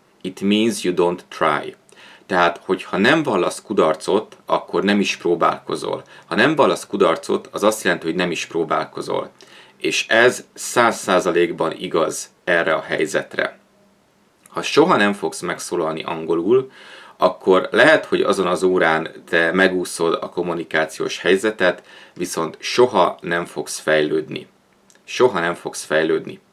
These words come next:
Úgyhogy sajnos van egy rossz hírem. Az kell, hogy kilépj a komfortzónából, és elkezdj beszélgetni más emberekkel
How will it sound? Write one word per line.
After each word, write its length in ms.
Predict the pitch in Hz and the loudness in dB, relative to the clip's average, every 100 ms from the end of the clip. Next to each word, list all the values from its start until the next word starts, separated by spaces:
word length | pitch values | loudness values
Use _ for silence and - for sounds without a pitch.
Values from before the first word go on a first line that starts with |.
| - - - - - | -20 -20 -20 -20 -16
Úgyhogy 420 | - 98 - 87 - | -8 -8 -2 -2 -2
sajnos 640 | - 110 123 120 95 - | -4 2 2 2 -2 -4
van 180 | - 95 | -4 -2
egy 140 | 85 82 | 0 -2
rossz 260 | 85 - | -2 -6
hírem. 500 | - - 82 82 117 - _ _ _ _ _ _ _ _ _ | -8 -2 0 0 -4 -10 _ _ _ _ _ _ _ _ _
Az 300 | 123 143 - | 2 2 0
kell, 460 | - 85 82 98 - | 0 2 2 -2 -6
hogy 340 | _ - 78 - | _ -6 -6 -8
kilépj 640 | - 123 110 78 73 - - _ - | -10 0 2 2 -2 -14 -18 _ -20
a 80 | 80 | -14
komfortzónából, 1200 | - 90 87 98 90 95 95 92 90 92 107 113 - _ - - - - - | -6 -4 -4 -2 -2 2 2 2 -2 0 0 0 -4 _ -20 -20 -20 -18 -2
és 340 | - 80 - - | 0 0 -2 0
elkezdj 680 | 104 117 - 92 80 - - - | 4 4 2 0 0 -2 -16 -8
beszélgetni 1000 | - - - 92 82 85 69 - 82 85 _ | 0 0 2 2 4 2 -2 -6 -10 -10 _
más 440 | 82 87 95 - - | -2 0 0 -2 -6
emberekkel 920 | 80 78 78 78 - - 73 - | -6 -4 -2 -2 -6 -8 -8 -8